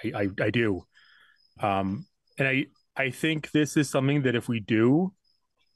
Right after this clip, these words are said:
we, we need to be careful of. And if Montpelier returns to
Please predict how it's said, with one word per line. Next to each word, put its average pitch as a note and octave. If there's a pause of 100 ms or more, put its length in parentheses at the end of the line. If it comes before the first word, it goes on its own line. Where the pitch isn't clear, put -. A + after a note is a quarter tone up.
(140)
we, B2 (100)
we B2+
need B2+
to C3+
be B2
careful A2+
of. F3
And A#2+ (160)
if C3
Montpelier C#3+
returns D3
to D3+